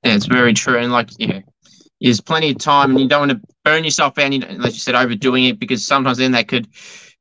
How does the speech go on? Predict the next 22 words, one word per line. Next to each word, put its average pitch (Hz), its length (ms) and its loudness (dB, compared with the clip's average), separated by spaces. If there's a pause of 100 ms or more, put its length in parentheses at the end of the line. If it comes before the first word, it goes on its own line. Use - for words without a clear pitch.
(200)
make 190 280 -2
some 190 180 -2
people 170 240 -4
just 143 220 -6
go, 139 140 0
"You 135 120 -6
know 143 160 -2
what? 127 320 -2 (340)
I've 139 320 -2
worked 160 260 0
too 139 120 -6
hard 127 220 2
for 131 140 -10
this," 120 320 -4 (180)
you 110 120 -2
know, 107 180 0
try 127 260 0
to 101 100 -6
overexceed, 117 840 -2
and 117 80 -4
then 113 120 -4
they 113 180 -2